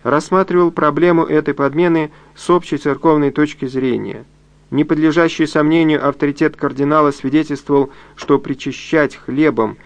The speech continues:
из толокна, ячменя или гречневой крупы воспрещается. Ржаной хлеб и тот сомнителен. А уж о крахмале даже и речь не идет.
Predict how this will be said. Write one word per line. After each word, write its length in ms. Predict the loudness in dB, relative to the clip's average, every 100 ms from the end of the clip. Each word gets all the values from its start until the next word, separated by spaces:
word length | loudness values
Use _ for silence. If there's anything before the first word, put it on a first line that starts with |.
| -14
из 140 | -10 -2
толокна, 680 | 2 2 2 -2 0 0 0
ячменя 720 | -4 -8 -8 -4 -2 0 0
или 220 | 0 -2
гречневой 760 | 0 2 2 0 -12 -8 -8
крупы 520 | -8 -6 -4 -2 0 0
воспрещается. 1040 | -4 -6 -8 -8 -4 -2 -2 -4 -12 -20 -20 _ _ -8
Ржаной 400 | -4 0 2 2
хлеб 440 | 0 2 2 2 -2
и 20 |
тот 260 | -2 -2
сомнителен. 720 | -2 -8 -6 -8 -10 -14 -16 -20 _ _ _
А 120 | 0
уж 220 | 2 0 -2
о 140 | -4
крахмале 720 | -2 -4 -4 -2 0 2 0
даже 260 | 0 -2 -2
и 220 | -4 0
речь 340 | 2 0 -2 -8
не 160 | -8
идет. 260 | -6 -8